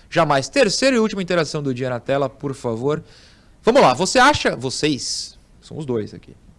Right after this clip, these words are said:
Eram pra, éramos pra ser três, seremos ainda, calma.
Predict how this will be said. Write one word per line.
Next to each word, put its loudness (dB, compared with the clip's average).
Eram 0
pra, -8
éramos -2
pra -8
ser -6
três, -12
seremos 0
ainda, -12
calma. -8